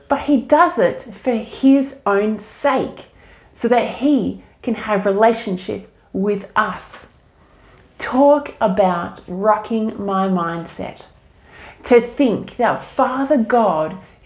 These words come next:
thinks of us so highly that He would make a way for us with Jesus. This concept has really overwhelmed me with just how persistent God is in pursuit of us.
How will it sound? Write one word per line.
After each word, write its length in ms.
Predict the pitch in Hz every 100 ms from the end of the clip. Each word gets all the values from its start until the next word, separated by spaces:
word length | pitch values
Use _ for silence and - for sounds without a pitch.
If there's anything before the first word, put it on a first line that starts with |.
| - 269
thinks 360 | 269 285 -
of 160 | 320 277
us 320 | 214 196 -
so 220 | - 247
highly 1000 | 254 - - 269 269 311 240 165 180 185 - _ -
that 140 | 208
He 160 | 196 220
would 200 | 220 196
make 300 | 202 208 208
a 60 | 233
way 280 | 208 196
for 300 | 196 - 190
us 380 | 196 - - - _ _ _
with 260 | 214 196 190
Jesus. 640 | 185 185 190 - - - _ _ _ _ - - - - -
This 260 | 269 262
concept 880 | - - 254 277 277 262 - - -
has 400 | - 233 233 226
really 480 | 220 247 254 262 254
overwhelmed 1000 | 233 240 240 226 220 220 240 240 226 -
me 340 | 190 180 170
with 280 | 180 202 196
just 420 | 220 226 240 -
how 220 | - 262 262
persistent 960 | - 233 - - 294 - 208 185 190 - - - - 175
God 460 | 220 220 269 269 -
is 460 | 196 165 170 - -
in 220 | 220 190
pursuit 600 | 233 190 - - 262 277
of 160 | 220
us. 420 | - 196 - -